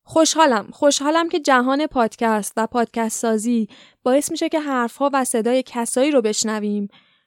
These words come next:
که معلوم نیست میتونستن به رسانه‌های رسمی و مجوزدار و بودجه‌دار راه پیدا کنن یا نه. و اگه راه پیدا می‌کردند، معلوم نبود که می‌تونستن حرفای خودشونو بزنن یا نه.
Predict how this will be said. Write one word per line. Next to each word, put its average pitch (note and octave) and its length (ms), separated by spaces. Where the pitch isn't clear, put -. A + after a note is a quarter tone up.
که C4 600
معلوم B3 580
نیست D4+ 360
میتونستن A3 680
به A3 160
رسانه‌های G#3+ 560
رسمی A3+ 420
و A#3+ 60
مجوزدار G#3+ 800
و B3 80
بودجه‌دار G#3+ 500
راه A3+ 280
پیدا G#3+ 280
کنن A#3 440
یا G#3+ 140
نه. G3 140
و A3 160
اگه A#3+ 260
راه A#3 220
پیدا G#3+ 360
می‌کردند، A3 1000
معلوم A3 480
نبود A#3+ 260
که G#3 140
می‌تونستن C4 720
حرفای B3+ 360
خودشونو A#3 440
بزنن G#3+ 600
یا G3+ 180
نه. G#3+ 160